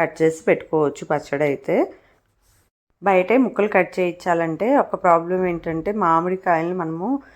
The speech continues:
ఆ, కడిగేసి వెంటనే, ఆ, క్లాత్ పెట్టి తుడిచేసి కట్ చేయించేసుకుంటూ ఉండాలి. So, అప్పుడు చెమ్మ పోయినా పోకపోయినా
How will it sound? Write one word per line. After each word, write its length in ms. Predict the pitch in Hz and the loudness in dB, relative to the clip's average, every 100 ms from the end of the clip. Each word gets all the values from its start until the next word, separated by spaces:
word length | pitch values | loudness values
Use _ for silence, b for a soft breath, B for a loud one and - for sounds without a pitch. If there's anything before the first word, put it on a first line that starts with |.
| B B | B B
ఆ, 220 | 175 175 175 | -2 0 2
కడిగేసి 680 | 180 160 170 185 190 240 233 | 2 2 2 2 2 -2 -2
వెంటనే, 880 | 175 170 175 185 196 208 208 165 - - | 0 -2 -2 -4 -2 0 2 0 -2 -2
ఆ, 420 | 165 160 151 151 - _ _ - | -2 -2 -2 -6 -10 _ _ -4
క్లాత్ 320 | 170 170 190 | -2 -2 -4
పెట్టి 220 | 175 180 | -6 -6
తుడిచేసి 840 | 180 160 160 185 190 - 302 320 B B B _ - | -6 -8 -4 -2 -2 -2 0 0 B B B _ -4
కట్ 260 | 170 - | -4 0
చేయించేసుకుంటూ 960 | 185 170 165 170 165 - - 165 151 175 | 0 0 0 -2 -2 -8 -6 -6 -2 -4
ఉండాలి. 760 | 156 143 139 139 185 294 311 | -2 -2 -2 -2 -2 0 0
So, 200 | - - | -2 0
అప్పుడు 480 | 165 156 - 156 160 | 2 2 0 -2 -2
చెమ్మ 300 | 151 151 156 | -2 -4 -4
పోయినా 420 | 170 160 156 175 | 0 0 2 0
పోకపోయినా 640 | 175 170 160 - 160 180 | 0 0 -2 -2 0 0